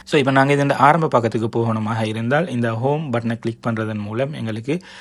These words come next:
இதன், இந்த வெப்சைட் ஆரம்ப பக்கத்துக்கு போகலாம். அல்லது பக்கத்தின் மேல் முனைக்கு போய்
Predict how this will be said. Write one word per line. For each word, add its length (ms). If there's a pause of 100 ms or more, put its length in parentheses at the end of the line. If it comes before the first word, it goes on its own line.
(140)
இதன், 280 (520)
இந்த 180
வெப்சைட் 500
ஆரம்ப 460
பக்கத்துக்கு 480
போகலாம். 640
அல்லது 580 (160)
பக்கத்தின் 540
மேல் 340
முனைக்கு 340
போய் 300